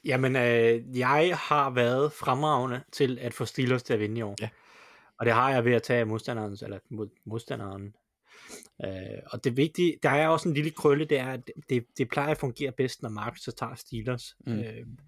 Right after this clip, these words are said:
Speaker 1: så nu tager jeg Bills, Mark, og så, øh, så, så vil jeg gerne stige ondt på dig, indtil du, øh, tager Steelers.
Speaker 2: <laughs> Åh. Men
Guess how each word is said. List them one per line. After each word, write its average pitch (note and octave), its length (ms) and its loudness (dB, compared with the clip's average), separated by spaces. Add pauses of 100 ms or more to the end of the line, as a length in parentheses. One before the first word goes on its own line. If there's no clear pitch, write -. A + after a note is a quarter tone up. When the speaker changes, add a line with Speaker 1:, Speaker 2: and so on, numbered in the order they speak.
(340)
Speaker 1:
så - 120 -4
nu C#3 100 2
tager D#3 260 0
jeg D3 240 4
Bills, C#3+ 340 2
Mark, A#2+ 300 -4
og - 140 -10
så, C3 260 -2
øh, A#2 520 -2 (240)
så, - 280 -8
så C3+ 120 -4
vil B2 100 0
jeg A#2+ 100 0
gerne B2 240 0
stige C3+ 380 -6
ondt D3 240 -4
på - 60 -6
dig, A2+ 340 -6
indtil A#2+ 300 -10
du, A2+ 320 -2
øh, G2+ 260 -6
tager G#2 140 -4
Steelers. A2+ 340 0 (420)
Speaker 2:
<laughs> D3+ 360 2
Åh. D#3 160 4 (1000)
Men C#3 80 4